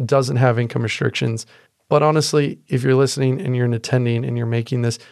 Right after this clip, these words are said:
you probably shouldn't be putting money in a Roth four oh one K because your tax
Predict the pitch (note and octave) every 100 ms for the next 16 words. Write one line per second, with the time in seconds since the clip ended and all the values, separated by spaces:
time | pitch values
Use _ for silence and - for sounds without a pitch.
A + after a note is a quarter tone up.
0 | _ - B2+ - D#3 C#3 - D3 - C3+
1 | C#3 - C3+ C3 B2+ C3+ C3 B2+ C3 -
2 | C3+ B2+ C3 B2+ C3 C#3 D#3 _ _ -
3 | A#2 A2+ A#2+ A#2+ A#2 - A#2 A#2+ -